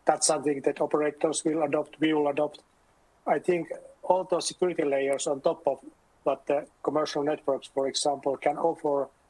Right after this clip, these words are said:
has to reflect the information that you are sharing. So I think, for example, Finland, we have different security classes, for example, which are more or less something like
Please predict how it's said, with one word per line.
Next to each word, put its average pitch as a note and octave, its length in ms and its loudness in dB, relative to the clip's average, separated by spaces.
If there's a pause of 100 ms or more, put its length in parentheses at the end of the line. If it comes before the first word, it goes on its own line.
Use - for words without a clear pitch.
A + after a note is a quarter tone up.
(140)
has D#3 240 2
to D3+ 100 2
reflect D#3 580 -2 (580)
the - 80 -2
information D#3 760 0
that C#3 200 -2
you C#3+ 100 2
are C#3+ 100 2
sharing. B2+ 540 -2 (800)
So D#3 360 0
I D3+ 120 0
think, D3 300 -2 (160)
for D#3+ 140 2
example, D3 500 0
Finland, D3 400 0
we C#3+ 100 2
have C#3 200 0
different C#3+ 380 0
security D3 520 0
classes, C#3+ 720 0
for D3+ 100 2
example, D3 540 0
which D3+ 300 0
are D3 320 2
more D3 280 2
or C#3+ 140 0
less C#3+ 200 0
something C#3+ 340 0
like C#3 340 0